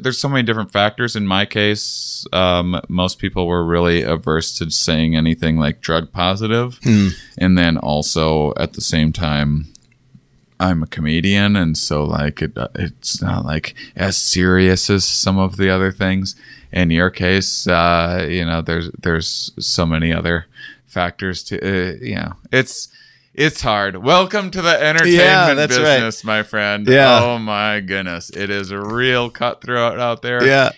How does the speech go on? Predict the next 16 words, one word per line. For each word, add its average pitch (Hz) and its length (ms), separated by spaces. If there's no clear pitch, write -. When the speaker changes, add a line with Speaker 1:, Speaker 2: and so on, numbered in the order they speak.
Speaker 1:
It's - 260
really 107 360
hard 101 280
to 101 80
know 98 280
what's 98 260
going 98 320
to 92 420
break 95 320
through 101 580
Speaker 2:
Yeah. 113 300
Speaker 1:
and 90 220
isn't. 104 440
And 78 600
yeah, 78 340
so, 90 380